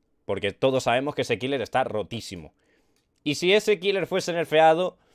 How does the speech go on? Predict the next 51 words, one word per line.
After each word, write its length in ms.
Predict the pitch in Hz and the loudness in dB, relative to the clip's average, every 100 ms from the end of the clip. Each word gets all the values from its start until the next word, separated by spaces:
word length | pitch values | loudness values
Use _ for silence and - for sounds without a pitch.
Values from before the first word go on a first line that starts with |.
| _ - | _ -2
sabemos 360 | 123 147 160 | 2 2 2
que 60 | 165 | -2
el 60 | |
siguiente 340 | 143 147 147 160 | -2 -2 -2 0
sería 260 | 127 127 | 2 2
Blight 340 | 120 127 123 110 | 2 4 4 2
en 120 | 107 | -2
su, 320 | 107 107 101 | -4 -6 -6
en 140 | 117 107 | -8 -8
su 160 | 107 | -8
puesto. 400 | 113 170 - 78 _ _ _ _ - | -2 -2 -2 -14 _ _ _ _ -6
Y 160 | 135 135 | 2 2
el 80 | |
siguiente 400 | 127 127 127 127 | 2 -2 0 0
sería 240 | 143 120 98 | 0 0 0
Spirit. 360 | - 202 107 | 2 2 2
Y, 60 | 104 | -2
el 60 | 104 | -4
siguiente, 280 | 110 120 | -6 -6
y 120 | 107 143 | 0 0
esto 220 | - 185 | 2 -2
lo 100 | 180 | 0
llevamos 300 | 170 175 170 | 0 -2 -2
sabiendo 260 | 147 160 | -2 0
de 80 | 165 | 0
hace 140 | 156 156 | 0 -4
mucho 500 | 120 143 165 - 87 | -6 -6 -6 -10 -6
tiempo. 340 | 170 123 82 | -6 -6 -12
O 80 | - _ _ _ - | -16 _ _ _ -10
sea, 120 | 117 | -6
son 160 | 113 131 | -4 -4
cosas 240 | 147 190 | -4 -2
que 100 | 123 | -2
hay 80 | 117 | 0
que 60 | 139 | 0
aceptar 360 | 143 - 160 | -2 0 0
y 40 | 196 | 0
entender 500 | 147 104 110 160 180 | -4 -2 0 0 0
de 100 | 151 | -4
que 120 | 95 | -4
son 140 | 120 | -4
así 220 | 131 131 | -4 -2
y 240 | 202 113 90 | -2 -2 -4
que 280 | 98 92 - _ _ - | -2 -4 -6 _ _ -4
hay 100 | 104 | -2
que 100 | 151 | 0
bajarlas 560 | 120 135 - 135 101 | 0 0 0 0 -2
de 100 | 92 | -2
ese 140 | 104 101 | -4 -4
tier 240 | 123 127 | -2 -2
porque 380 | 151 110 98 | -2 -2 -4